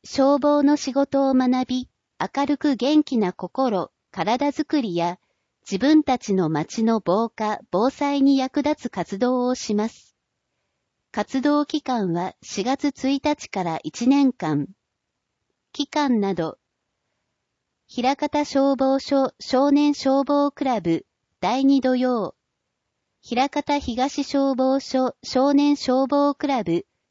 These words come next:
第三土曜の、いずれも、午前十時から十一時三十分。対象は、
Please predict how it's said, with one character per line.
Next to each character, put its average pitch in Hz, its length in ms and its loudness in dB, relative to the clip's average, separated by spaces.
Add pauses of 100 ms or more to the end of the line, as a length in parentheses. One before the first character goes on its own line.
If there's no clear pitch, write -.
第 233 220 -2
三 277 340 2
土 262 160 2
曜 269 300 2
の、 185 240 0 (360)
い 165 120 -6
ず 247 160 -2
れ 247 160 -2
も、 226 240 0 (360)
午 269 180 4
前 214 300 2
十 294 280 2
時 269 160 -2
か 180 160 -8
ら 180 300 -4
十 247 200 0
一 277 260 -4
時 180 140 -6
三 214 280 -2
十 277 160 -4 (140)
分。 160 280 0 (920)
対 254 220 0
象 277 360 0
は、 262 240 -2